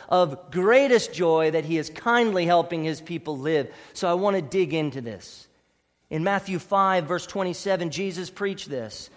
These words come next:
"You have heard that it was said, 'You shall not commit adultery.'" Let's stop there. Jesus preached the law. Adultery is having sex with someone other than your spouse,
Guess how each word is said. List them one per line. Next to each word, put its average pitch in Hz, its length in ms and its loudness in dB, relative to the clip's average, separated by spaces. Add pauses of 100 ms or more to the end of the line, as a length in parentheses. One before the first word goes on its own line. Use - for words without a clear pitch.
(260)
"You 190 400 -2
have 180 300 -2
heard 185 520 -4
that 160 220 0
it 180 180 -4
was 156 220 -8
said, 139 640 -4 (160)
'You 156 220 -6
shall 156 360 -4
not 151 460 -6
commit 127 400 -8 (100)
adultery.'" 113 920 -10
Let's 113 200 -12
stop - 380 -10
there. 107 300 -18 (1000)
Jesus 143 680 -8
preached 165 480 -10 (160)
the 175 100 -4
law. 190 520 -10 (2000)
Adultery 175 800 -2
is 170 200 -8
having 185 440 -8
sex - 480 -6
with 208 120 -10
someone 160 440 -8
other 143 220 -12
than 131 180 -12
your 147 120 -14
spouse, 214 500 -12